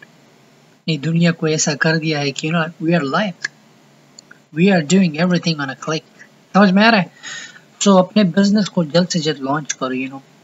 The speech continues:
Amazon पे, eBay पे, या जो भी हो physical business है, whatever you wanna do, uh, just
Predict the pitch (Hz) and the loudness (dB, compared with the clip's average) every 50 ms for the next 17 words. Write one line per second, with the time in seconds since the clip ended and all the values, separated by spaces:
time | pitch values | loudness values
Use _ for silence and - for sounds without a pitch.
0 | _ _ - - 147 143 139 131 127 135 131 127 131 - - 135 131 127 127 - | _ _ -12 -10 -8 -8 -8 -8 -8 -8 -10 -10 -12 -12 -12 -12 -12 -12 -16 -18
1 | _ _ _ _ _ _ - 175 151 143 131 139 135 127 _ - - 180 214 220 | _ _ _ _ _ _ -8 -8 -8 -6 -6 -8 -10 -8 _ -8 -4 -2 0 2
2 | 196 175 294 339 302 294 220 196 226 175 - 233 202 214 220 - 190 165 143 160 | 6 6 6 8 10 10 8 8 8 4 2 2 2 2 2 0 -2 -2 -2 -4
3 | 156 151 156 156 156 - - 151 147 139 143 143 151 156 156 165 170 160 156 151 | -6 -4 -6 -6 -6 -6 -4 -4 -4 -4 -4 -2 -2 -2 -2 0 -2 -2 -2 -4
4 | 151 151 147 143 135 151 175 214 233 _ _ _ _ _ _ _ _ _ _ _ | -6 -6 -6 -6 -4 -4 -4 -4 -6 _ _ _ _ _ _ _ _ _ _ _
5 | _ _ _ _ _ _ _ - - - _ _ _ - 196 160 151 143 143 139 | _ _ _ _ _ _ _ -10 -10 -10 _ _ _ -4 -2 -2 -2 -2 -4 -2
6 | 147 147 | -4 -4